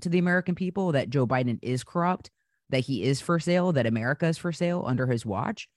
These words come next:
So I, I do believe that those attacks are more potent now, uh, than they were previously when, uh,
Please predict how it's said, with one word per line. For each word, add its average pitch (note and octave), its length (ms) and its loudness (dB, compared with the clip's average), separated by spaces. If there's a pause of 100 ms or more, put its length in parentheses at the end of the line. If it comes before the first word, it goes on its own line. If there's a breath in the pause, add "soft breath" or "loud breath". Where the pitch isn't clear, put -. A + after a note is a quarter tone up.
(340)
So - 160 4
I, G#2 260 4
I D#3 60 6
do D#3 240 4
believe C#3 380 0
that C#3 120 -2
those C3 200 2
attacks B2+ 460 -2
are C3 120 -6
more A#2+ 220 -2
potent C3 400 -2
now, D3 400 0 (500)
uh, B2 280 2
than C3+ 300 -2
they C3 100 2
were B2 200 0
previously A#2+ 1080 -2
when, A2+ 380 0
uh, G#2+ 240 -4